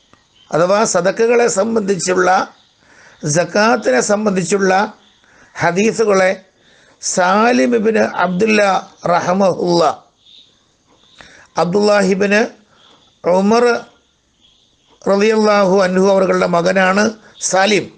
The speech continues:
അദ്ദേഹം തർത്തീബാക്കിയിട്ടുണ്ട്, എഴുതി വച്ചിട്ടുണ്ട്. ജലാലുദ്ദീൻ സുയൂത്ത് റഹ്മത്തുള്ളാഹി അലൈഹി അവർ അദ്ദേഹത്തിൻ്റെ താരീഖുൽ ഖുലഫായിൽ രേഖപ്പെടുത്തുന്നു, ഉമർ ബിൻ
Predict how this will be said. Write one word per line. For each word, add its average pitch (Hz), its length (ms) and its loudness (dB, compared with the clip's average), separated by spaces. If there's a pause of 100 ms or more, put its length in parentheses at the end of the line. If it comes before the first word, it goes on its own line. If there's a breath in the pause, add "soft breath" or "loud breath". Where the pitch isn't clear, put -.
(1200 soft breath)
അദ്ദേഹം 190 440 0 (320)
തർത്തീബാക്കിയിട്ടുണ്ട്, 147 880 0 (640)
എഴുതി 190 280 0
വച്ചിട്ടുണ്ട്. 131 500 -4 (1080 loud breath)
ജലാലുദ്ദീൻ 226 520 2
സുയൂത്ത് 220 420 0
റഹ്മത്തുള്ളാഹി 208 640 0
അലൈഹി 196 280 0
അവർ 190 200 0 (580 loud breath)
അദ്ദേഹത്തിൻ്റെ 190 600 -2
താരീഖുൽ 190 640 0
ഖുലഫായിൽ 180 680 0
രേഖപ്പെടുത്തുന്നു, 190 720 0 (2750 soft breath)
ഉമർ 240 420 0
ബിൻ 254 180 0